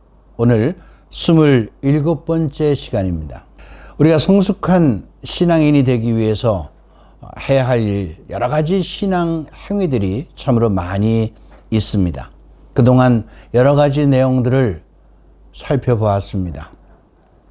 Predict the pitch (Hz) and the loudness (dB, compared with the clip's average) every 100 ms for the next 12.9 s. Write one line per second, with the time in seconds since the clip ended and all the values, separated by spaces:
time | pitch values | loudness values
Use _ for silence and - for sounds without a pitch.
0 | _ _ _ - - - - 131 185 160 | _ _ _ -20 -20 -14 -4 2 4 4
1 | 85 - - - 120 127 143 156 156 139 | 0 -8 -20 -6 0 4 4 4 2 2
2 | 156 151 151 - - 120 131 127 123 120 | 2 0 -4 -16 -6 0 0 2 0 0
3 | 110 117 113 107 110 104 131 127 117 147 | 0 0 0 -4 -6 -6 -4 -4 -2 0
4 | 151 123 98 117 170 - _ - - - | 2 0 -2 -4 -6 -12 _ -20 -20 -6
5 | 185 254 - 202 233 247 233 156 - 185 | -2 -2 0 2 2 2 2 0 -2 -2
6 | 80 - _ - - _ - 180 214 240 | -4 -10 _ -20 -20 _ -2 0 2 2
7 | 240 190 - - 175 226 254 269 247 - | -2 -6 -12 -8 -2 0 2 2 0 -2
8 | 156 165 151 127 85 - _ _ _ - | -2 0 2 0 -2 -8 _ _ _ -4
9 | 131 139 123 98 123 - 208 190 - - | 0 2 0 -2 -4 -2 -4 -4 -8 -2
10 | 220 226 220 _ _ _ _ _ - - | 0 0 -4 _ _ _ _ _ -20 -14
11 | - 196 220 208 202 202 202 214 208 202 | -8 -6 -4 -2 2 2 2 0 0 -2
12 | 220 214 151 101 90 73 55 - - | -2 -2 -2 -2 -2 -6 -14 -20 -20